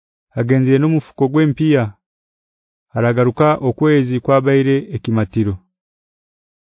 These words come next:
Akamubeiya beiyesa obugambo buli kunura, yamutwaza akalimi karungi.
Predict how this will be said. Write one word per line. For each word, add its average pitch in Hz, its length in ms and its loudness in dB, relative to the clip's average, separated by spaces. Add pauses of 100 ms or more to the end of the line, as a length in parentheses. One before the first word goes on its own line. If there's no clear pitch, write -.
(300)
Akamubeiya 147 800 2
beiyesa 143 680 2
obugambo 131 640 0 (100)
buli 135 200 0
kunura, 127 540 0 (1000)
yamutwaza 123 680 0
akalimi 120 420 -2
karungi. 120 580 -2